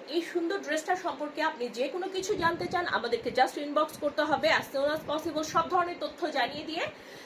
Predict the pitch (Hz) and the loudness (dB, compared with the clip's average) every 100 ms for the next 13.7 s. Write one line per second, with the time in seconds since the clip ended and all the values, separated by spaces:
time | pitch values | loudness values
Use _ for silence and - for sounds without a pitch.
0 | - - 202 240 240 285 415 277 226 - | -10 -6 2 2 2 0 -2 -2 -2 0
1 | 339 269 208 320 403 440 277 294 285 320 | -2 -2 0 4 4 4 -2 -2 -2 0
2 | 262 370 523 254 - 220 160 139 - - | 0 2 4 4 4 2 0 -4 -6 -8
3 | - - 220 240 247 - 302 381 - 294 | -16 -6 4 6 6 4 4 2 -2 -4
4 | 311 311 277 262 285 294 571 - - - | -2 -4 -2 -2 -2 -2 -2 -6 -10 0
5 | 233 226 226 220 202 196 - 202 247 247 | 4 6 6 4 2 0 -4 2 4 4
6 | - 254 240 240 226 214 240 - 277 269 | 4 4 4 2 0 0 -2 0 -2 -2
7 | 240 554 523 - - 226 233 226 254 330 | 0 0 -4 -12 -8 -4 -4 -2 -2 -2
8 | 320 311 330 285 - - 254 311 294 302 | -2 0 2 2 0 -6 -6 -4 -4 -4
9 | 440 208 190 208 196 190 190 214 226 269 | -2 -2 0 -2 0 -4 -4 -6 -4 -2
10 | 233 160 190 180 175 170 170 135 143 220 | 0 2 0 -2 -2 -2 -4 -6 -2 0
11 | 240 330 349 359 349 311 320 320 277 302 | 0 0 -2 -2 0 0 0 -4 -4 -4
12 | 302 302 254 247 269 269 359 294 269 262 | 0 4 4 2 0 0 -4 -4 -2 0
13 | 220 247 285 285 285 302 | 0 0 0 2 2 0